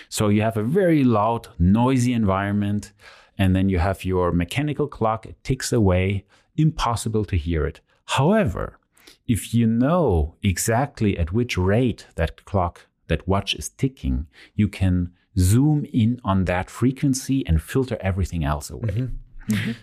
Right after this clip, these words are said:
Speaker 1: And classically, this has been done with analog filters. And what we did is we applied massive digital filtering to the problem, employed F P G As, at that time a new thing,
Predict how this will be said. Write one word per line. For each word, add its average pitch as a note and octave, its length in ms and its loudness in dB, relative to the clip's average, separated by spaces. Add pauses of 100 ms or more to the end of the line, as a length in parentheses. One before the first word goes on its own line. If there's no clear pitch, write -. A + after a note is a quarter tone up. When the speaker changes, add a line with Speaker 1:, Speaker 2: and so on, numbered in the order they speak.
(100)
Speaker 1:
And F#2 200 2
classically, D3 720 0
this A2+ 220 0
has G2+ 260 -2
been F2+ 160 0
done E2+ 200 0
with D2 200 -2
analog A#2 400 2
filters. B2+ 720 -2
And E2 160 2
what D#2 180 -4
we A2 200 4
did G#2 340 -2
is F#2 340 -4 (240)
we F2+ 120 4
applied F2 580 -2
massive A2 800 0 (180)
digital B2+ 500 0
filtering F2+ 540 -4
to D#2+ 80 -6
the D#2+ 120 -6
problem, G#2+ 600 0 (840)
employed D#2+ 460 -2
F F2 220 -2
P A#2 120 0
G G#2 200 2
As, G#2 260 -2
at D2+ 120 -6
that D#2 180 -2
time E2 200 -4
a D#2 60 -2
new F#2 160 2
thing, F#2+ 460 -2